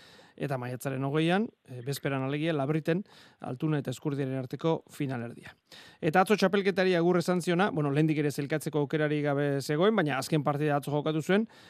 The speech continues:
Erik, eh, Jaka izan zen, eta, eta hirugarren ere galdu egin zuen. Baina pixka bat, eh,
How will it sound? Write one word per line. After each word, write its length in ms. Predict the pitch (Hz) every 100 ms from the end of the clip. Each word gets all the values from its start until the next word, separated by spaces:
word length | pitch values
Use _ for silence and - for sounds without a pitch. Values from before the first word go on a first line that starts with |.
| -
Erik, 320 | 143 156 175
eh, 140 | 160 143
Jaka 480 | 151 151 147 143
izan 280 | 147 147 196
zen, 280 | 196 226 -
eta, 800 | - 160 - 143 135 127 123 - - -
eta 240 | 139 123 131
hirugarren 420 | 156 147 151 143 147
ere 220 | 147 151 - - - -
galdu 320 | 156 175 147
egin 160 | 143 160
zuen. 280 | 120 117
Baina 220 | 120 151 151
pixka 220 | 160 165
bat, 200 | 180 165
eh, 320 | 165 147 139